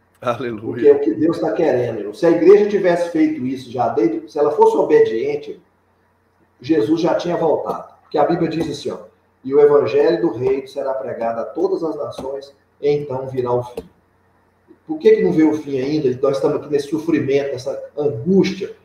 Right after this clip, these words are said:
Speaker 2: que eu não aguento mais. Aqui, esses dias, em Goiânia, um crente deu um tiro dentro do outro,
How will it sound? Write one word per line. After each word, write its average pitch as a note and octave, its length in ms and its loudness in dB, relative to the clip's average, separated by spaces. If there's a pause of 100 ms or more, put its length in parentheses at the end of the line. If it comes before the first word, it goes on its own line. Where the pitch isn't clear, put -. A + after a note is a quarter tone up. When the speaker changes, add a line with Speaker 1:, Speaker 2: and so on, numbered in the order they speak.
(260)
Speaker 2:
que C#3+ 60 2
eu C#3+ 40 4
não C#3+ 80 2
aguento F3+ 420 4
mais. C3+ 420 0
Aqui, F#3 220 -4
esses F3+ 240 2
dias, F3 200 0
em F3 80 -2
Goiânia, F#3+ 640 4 (260)
um F#3 120 2
crente F#3 500 2
deu F#3 120 10
um D#3+ 100 -2
tiro D#3+ 260 2
dentro F3+ 260 4
do C#3 80 2
outro, - 300 -4